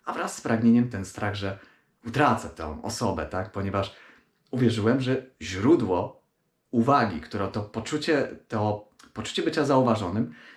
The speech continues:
właśnie znajduje się w tej osobie, ponieważ ta o-, osoba dała właśnie mi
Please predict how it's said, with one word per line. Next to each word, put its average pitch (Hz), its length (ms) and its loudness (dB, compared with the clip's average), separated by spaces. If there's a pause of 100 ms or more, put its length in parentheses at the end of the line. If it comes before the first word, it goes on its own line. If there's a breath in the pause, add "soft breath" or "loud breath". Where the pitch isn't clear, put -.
(140 loud breath)
właśnie 90 460 -4
znajduje 113 340 2
się 131 140 -4
w - 40 -10
tej - 160 -4
osobie, 143 340 -2
ponieważ 107 400 -4
ta 117 140 2
o-, - 300 -4
osoba 113 340 -2
dała 92 380 0 (380 loud breath)
właśnie 90 340 -4
mi 90 300 -4